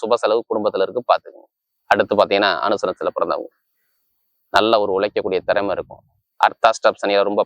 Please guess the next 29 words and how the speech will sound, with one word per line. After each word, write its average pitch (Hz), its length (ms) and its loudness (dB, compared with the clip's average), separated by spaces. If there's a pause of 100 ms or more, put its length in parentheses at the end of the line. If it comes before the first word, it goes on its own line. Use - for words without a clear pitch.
பாதிக்கப்பட்டீங்க, 90 580 -4
இனிமே 92 140 -4 (100)
பாதிக்க 95 300 -2
மாட்டீங்க. 85 280 -6
ஆனா 95 160 2
சுபகாரியம் 107 460 0
கண்டிப்பா 92 260 -2
இருக்குது. 85 260 0
வேலை 98 140 4 (100)
மாற்றம், 92 260 -2
எத்தனை 101 200 -2
பேர் 95 200 4
மாறிட்டீங்க, 95 420 -2
இல்ல 147 180 -2
மாற 98 120 0 (120)
போறீங்களா? 85 340 -6 (1080)
வெளிநாடு 110 360 2
யோகம், 90 220 -6
வெளியூர் 107 340 0
யோகம், 90 220 -8
படிப்பு 110 280 0
கல்வியில 95 260 0
ஒரு 87 140 -4
மாற்றம், 90 300 -2 (100)
உத்தியோகத்துல 104 420 0
உயர் 101 240 -2
பதவி, 85 220 -4 (400)
நல்ல 117 280 4
ஒரு 98 80 -2